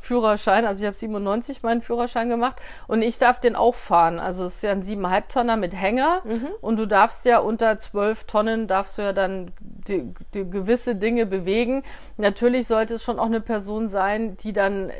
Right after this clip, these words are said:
Speaker 1: sich das auch zutraut und da Erfahrung hat. Ähm, die Mechatronikerin, die ich vorher hatte, der ich den Führerschein bezahlt hab, die hatte halt echt ein Talent, die hat den super schnell durchgezogen, die hat ein richtig gutes Gespür für diesen L K W und da hab ich halt auch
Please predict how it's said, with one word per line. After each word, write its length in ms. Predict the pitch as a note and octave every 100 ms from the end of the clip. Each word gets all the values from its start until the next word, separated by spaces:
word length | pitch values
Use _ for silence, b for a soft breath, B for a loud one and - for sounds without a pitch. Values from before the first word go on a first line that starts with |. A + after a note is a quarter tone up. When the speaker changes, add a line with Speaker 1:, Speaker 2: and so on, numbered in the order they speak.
| -
Speaker 1:
sich 240 | G3 G#3
das 200 | G3 F#3+
auch 160 | - -
zutraut 560 | - C#4+ - F#3+ G3+
und 100 | G3+
da 120 | C3
Erfahrung 560 | D3+ - A3 A#3+ A3 G3
hat. 280 | F#3+ A#3 - B B B
Ähm, 640 | - F#3+ G3 G3 G3 G3 - - - -
die 200 | G#3 G3
Mechatronikerin, 880 | G3 G3 F#3+ G3 G#3+ G#3+ A3 G3+ G3
die 80 | F3+
ich 80 |
vorher 260 | - A#3+ A#3
hatte, 220 | G#3 G#3
der 100 | G3
ich 80 | G3
den 120 | -
Führerschein 480 | - A#3 A3 G#3+ F#3+
bezahlt 420 | F#3+ - F3 F3+
hab, 160 | G#3+ G3
die 80 | G3
hatte 180 | F#3 F3+
halt 140 | E3+
echt 240 | G3 G3+
ein 80 | G#3
Talent, 460 | G3+ F3 E3+ G3+ G3
die 100 | F3
hat 160 | F3+
den 140 | F#3 F#3
super 320 | A#3 - A3
schnell 220 | - G3
durchgezogen, 680 | F#3 A#3 - G#3+ - G#3+ G#3+
die 120 | G3+
hat 160 | F#3+ -
ein 40 |
richtig 420 | F3+ G#3 A#3 - G3+
gutes 360 | A3 - -
Gespür 460 | G#3 F#3+ - A#3 A#3 B B B B
für 260 | - B3+ C#4+
diesen 280 | C4+ A#3
L 180 | A#3 A3
K 220 | A3+ A#3 G#3
W 140 | A#3
und 120 | G#3
da 100 | G3
hab 100 | G3
ich 140 | G3 G#3+
halt 180 | G3 -
auch 240 | G3 -